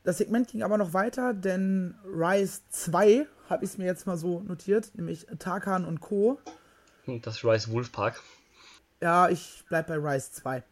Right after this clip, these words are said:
Speaker 1: <laughs>
Speaker 2: Ja.
Speaker 1: Haben J F K auf die, auf dieses Match angesprochen und quasi einen guten Fight gewünscht. Also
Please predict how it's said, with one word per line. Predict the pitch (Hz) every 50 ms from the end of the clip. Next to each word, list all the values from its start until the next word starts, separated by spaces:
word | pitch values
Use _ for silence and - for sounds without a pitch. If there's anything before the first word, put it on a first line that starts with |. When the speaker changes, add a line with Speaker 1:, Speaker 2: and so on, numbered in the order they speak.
| _ -
Speaker 1:
<laughs> | 165 143 123 - - - - - -
Speaker 2:
Ja. | 104 104 104 110 113 - - - - - - - - _ _ _ _ _ _ _ _ _ _ _ -
Speaker 1:
Haben | 165 180 175 170 170 185 185 156 - - - _ _ _ -
J | 156 - 170
F | 151 160 -
K | - 214 233 226 240 -
auf | - 196 220 214 185 -
die, | - 226 226 226 226 226 233 240 _ _ _ _ _ _ _ _ _ -
auf | 175 151
dieses | - 185 180 165 175 151 -
Match | - 180 190 208 202 -
angesprochen | - - 233 233 226 - - 226 226 226 220 254 254 269 - _
und | - 196 180 -
quasi | - 190 190 190 170 170
einen | 160 185 185 196 - - - 180
guten | - - 214 - 214 196
Fight | - - - 175 196 226 226 -
gewünscht. | - 262 214 247 262 269 - - - - - - _ _ _ _ _ - - - - - _ _ _ _ _ _ _ -
Also | 180 175 160 170 156 - -